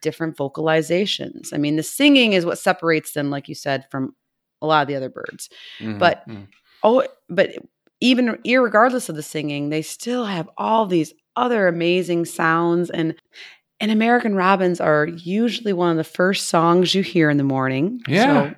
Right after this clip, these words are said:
Speaker 1: early bird gets the worm. A lot of
Speaker 2: Uh-huh.
Speaker 1: times
Speaker 2: Yeah.
Speaker 1: that's the robin. And they're often one of the last ones you hear in the evening as well.
Speaker 2: Mm-hmm.
Speaker 1: So
Speaker 2: Mm-hmm.
Speaker 1: they're just,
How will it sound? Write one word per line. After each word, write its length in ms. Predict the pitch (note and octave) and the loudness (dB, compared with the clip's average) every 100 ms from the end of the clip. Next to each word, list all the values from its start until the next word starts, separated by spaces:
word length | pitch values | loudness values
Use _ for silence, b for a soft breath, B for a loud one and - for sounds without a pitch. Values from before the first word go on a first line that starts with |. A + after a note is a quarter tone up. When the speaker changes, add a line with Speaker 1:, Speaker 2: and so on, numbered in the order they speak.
| - | -4
Speaker 1:
early 280 | D3+ D#3 E3 | 0 2 2
bird 280 | E3 F3 | 4 2
gets 220 | E3+ F3+ - | 2 -4 0
the 120 | E4 | 2
worm. 540 | D#4 A3+ G#3+ A#3 C#4 - | 4 6 6 4 0 -2
A 40 | |
lot 240 | D#3+ D#3+ | 2 2
of 60 | D#3+ | 2
Speaker 2:
Uh-huh. 100 | - | -2
Speaker 1:
times 180 | D#3+ E3+ | -4 -2
Speaker 2:
Yeah. 60 | E3+ | -2
Speaker 1:
that's 120 | F3+ | -2
the 80 | E3+ | 0
robin. 400 | D3 D#3+ A3 C4 _ _ _ _ _ _ - | 2 2 0 -4 _ _ _ _ _ _ -8
And 160 | F#3 F#3+ | -2 2
they're 160 | G3+ - | 2 2
often 680 | A3 C4 D4+ - G#3 G3 F#3 B B B | 2 0 -4 -4 -2 -2 -6 B B B
one 120 | F#3+ | -2
of 40 | |
the 60 | F#3 | 0
last 360 | F3+ F3+ F#3 - | 2 0 0 -4
ones 300 | F3 F3 E3+ | -2 -2 -4
you 100 | E3 | -8
hear 580 | - E3+ D#3+ D#3 D#3 B B B | -6 -2 0 2 0 B B B
in 160 | E3 D#3 | -4 -4
the 100 | - | -2
evening 540 | D#3 D3 C3+ C3 B2 | -2 -2 -4 -6 -6
as 320 | - C3 B2 | -6 -6 -8
well. 480 | B2+ C3+ B2+ - - _ - | -8 -6 -6 -8 -16 _ -12
Speaker 2:
Mm-hmm. 340 | A2 G#2+ A2+ | -8 -6 -6
Speaker 1:
So 960 | C#3+ D3 F3 D#3+ D3+ D3+ D3 C#3+ C#3+ C#3+ | -6 0 4 6 4 2 0 0 -2 -4
Speaker 2:
Mm-hmm. 100 | - | -6
Speaker 1:
they're 180 | F3+ E3+ | 0 0
just, 540 | E3 A3 A3+ A3+ - | 0 -2 -2 -4 -14